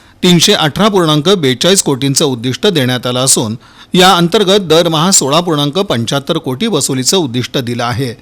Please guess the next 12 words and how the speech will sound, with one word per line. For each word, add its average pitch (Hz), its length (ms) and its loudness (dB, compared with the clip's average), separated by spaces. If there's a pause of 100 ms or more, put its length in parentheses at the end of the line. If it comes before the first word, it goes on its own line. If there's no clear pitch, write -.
(220)
त्यानुसार 202 500 4
मालमत्ता 175 560 2
कर 143 260 0
विभागानं 131 540 0 (380)
दिनांक 196 340 4
एक 202 340 2
एप्रिल 185 320 2
ते 214 40 2
पंधरा 143 360 2
ऑक्टोबर 196 360 0
या 160 100 2
कालावधीमध्ये 135 760 -2